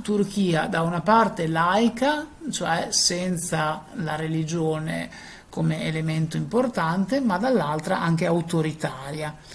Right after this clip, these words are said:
Quindi la Turchia diventa molto più moderna, ma anche, eh, di fatto sottoposta a una sua vera e propria dittatura personale.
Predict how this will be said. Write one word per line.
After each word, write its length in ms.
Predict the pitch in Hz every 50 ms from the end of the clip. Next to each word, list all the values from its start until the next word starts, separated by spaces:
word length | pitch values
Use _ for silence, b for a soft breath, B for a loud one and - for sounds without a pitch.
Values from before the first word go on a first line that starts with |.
| B B B B B B B
Quindi 220 | - 202 185 165 160
la 100 | 147 147
Turchia 420 | 147 - 226 220 208 - 214 220
diventa 420 | 214 226 196 165 165 160 156 160 151
molto 360 | 156 170 208 214 190 185 165
più 160 | 160 - 165
moderna, 800 | 160 160 156 160 165 156 151 147 156 156 160 190 233 285 302 349 370 359
ma 260 | 240 190 196 190 170
anche, 560 | 165 165 170 165 160 - 202 214 233 262 262 B B B B B B B B B B
eh, 960 | - 277 190 175 170 165 160 156 156 156 160 165 165 - - - - - - 175
di 120 | 170 170
fatto 760 | 160 - - 147 147 - - - - 196 185 190 202 208 -
sottoposta 920 | - - 185 165 160 190 165 - 165 151 151 147 - - 185 175 165 - -
a 300 | - 160 160 170 202 233
una 560 | 220 175 165 160 156 151 151 147 147 151 151 -
sua 420 | - - - 170 165 160 160 -
vera 320 | - 160 165 160 160 165
e 40 | 165
propria 320 | 165 160 147 147 143 - 165
dittatura 560 | 160 165 160 - 165 160 - 160 156 151 151
personale. 840 | 147 160 156 151 - - 170 165 156 147 143 139 147 156 160 156 -